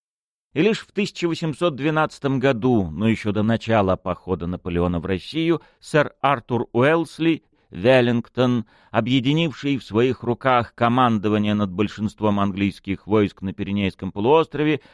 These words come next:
начал получать серьёзные подкрепления. К тысяча восемьсот тринадцатому году у него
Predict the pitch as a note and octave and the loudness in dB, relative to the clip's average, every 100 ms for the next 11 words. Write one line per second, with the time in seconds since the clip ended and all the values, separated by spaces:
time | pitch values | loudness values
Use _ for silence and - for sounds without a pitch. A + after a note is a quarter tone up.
0 | _ A#2+ E3+ - D3 - A#2 G#2 A#2+ - | _ -2 -2 -2 -6 -2 0 0 0 -2
1 | G2 F#2+ A2 G2 G2 G2 - G#2 F#2+ F2+ | -2 0 0 0 -4 -6 -8 -8 -6 -2
2 | F2+ E2 D#2+ D#2+ - _ - A#2+ G#2+ - | -2 -2 -4 -6 -8 _ -6 -6 -4 -8
3 | F#2 G2 F2 F#2+ - F2+ F#2 F2+ - F2+ | -10 -8 -6 -8 -8 -6 -4 -4 -4 -8
4 | F2 E2+ A2 F#2+ F2+ F#2 F2+ | -6 -2 -2 -2 -2 0 0